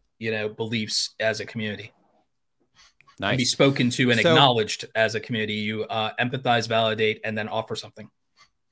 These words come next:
Speaker 2: So, Roberto, thank you so much for coming on,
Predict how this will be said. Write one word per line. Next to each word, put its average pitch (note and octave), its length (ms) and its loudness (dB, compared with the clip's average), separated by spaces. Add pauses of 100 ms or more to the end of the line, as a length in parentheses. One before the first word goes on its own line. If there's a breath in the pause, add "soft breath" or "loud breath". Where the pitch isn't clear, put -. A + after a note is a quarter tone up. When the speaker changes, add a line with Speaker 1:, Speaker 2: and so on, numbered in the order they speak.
(220)
Speaker 2:
So, E3 240 4
Roberto, D#3+ 420 6
thank D#3+ 300 0
you D#3 160 2
so C#3+ 180 2
much D#3 160 0
for C#3+ 80 0
coming D3 240 2
on, C3 320 2